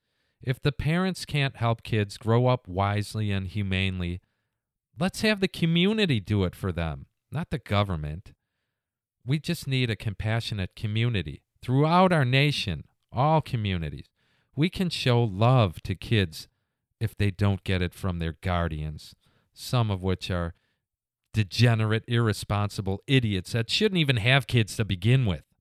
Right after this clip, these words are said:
Now, that's a rant for another time. But let me tell you what I've been thinking about lately. Some people don't want to hear what I have to say and therefore don't hear what I have to say.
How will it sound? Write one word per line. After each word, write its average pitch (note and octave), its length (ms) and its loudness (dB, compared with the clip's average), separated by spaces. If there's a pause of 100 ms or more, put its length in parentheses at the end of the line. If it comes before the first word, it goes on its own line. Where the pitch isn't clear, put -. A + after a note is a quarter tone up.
(580)
Now, G#2 100 -2
that's G2 280 -2
a G2+ 60 0
rant F#2 320 -2
for F2+ 140 -10
another E2 320 -6
time. D2+ 480 -10 (760)
But G#2 260 0
let C3+ 140 0
me D#3 100 -2
tell A#2+ 220 -2
you G#2+ 120 0
what G2+ 160 0
I've F#2 140 0
been F2+ 160 -6
thinking G2 340 -6
about E2 340 -6
lately. E2+ 460 -4 (600)
Some E3+ 260 -4
people E3 560 0 (240)
don't C#3 160 4
want C3+ 180 4
to B2 40 2
hear A#2 240 2
what A2 180 4
I A2 80 2
have A#2 300 0
to A2+ 100 -2
say F#2 400 -2
and A#2 160 -2
therefore B2+ 540 0 (380)
don't G#2 320 4
hear F#2+ 220 0
what F2+ 160 -2
I F2 100 -2
have F2+ 260 -4
to A#2+ 100 -8
say. F3+ 460 -4